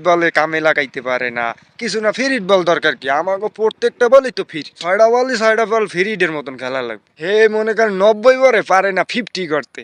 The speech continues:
হ্যাঁ রে নামাইতেছে ওপেনিং এ। যাক, ফাইন মারা দেশে হেউ একটা। হেই আর ফরমান খান নামছে শান্ত, শান্ত সে যে বল দেয় না সোহে, বল কিরম খেলবে, মানে ফুল টস বলও হে ডিফেন্স করে। হেই প্লেয়ার নামাইছে কি পাড়ার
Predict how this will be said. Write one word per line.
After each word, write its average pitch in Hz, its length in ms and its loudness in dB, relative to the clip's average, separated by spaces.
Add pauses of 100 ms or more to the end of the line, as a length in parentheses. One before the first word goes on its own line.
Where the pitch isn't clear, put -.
(140)
হ্যাঁ 151 160 0
রে 165 80 0
নামাইতেছে 123 680 -8
ওপেনিং 117 380 -20
এ। 147 120 -14
যাক, 214 160 4 (280)
ফাইন 151 240 0
মারা 139 180 0 (100)
দেশে 127 280 -6
হেউ 135 140 -6 (120)
একটা। - 240 -6 (200)
হেই 226 140 2 (100)
আর 151 80 -4
ফরমান 170 360 -6
খান 175 220 -6
নামছে 185 300 -4 (160)
শান্ত, 254 400 2 (600)
শান্ত 247 340 -2 (200)
সে 233 140 4 (160)
যে 233 100 4 (200)
বল 226 200 6 (120)
দেয় 220 200 2
না 220 180 -2
সোহে, 226 440 4 (260)
বল 196 260 2
কিরম 220 300 0 (120)
খেলবে, 220 360 4 (120)
মানে 196 140 -6 (320)
ফুল 220 200 -4
টস 214 220 2
বলও 240 280 2
হে 190 80 0 (140)
ডিফেন্স 160 300 -4
করে। - 180 -12 (220)
হেই 240 240 4
প্লেয়ার 240 480 2
নামাইছে 254 520 0 (140)
কি 330 140 4 (140)
পাড়ার 202 360 0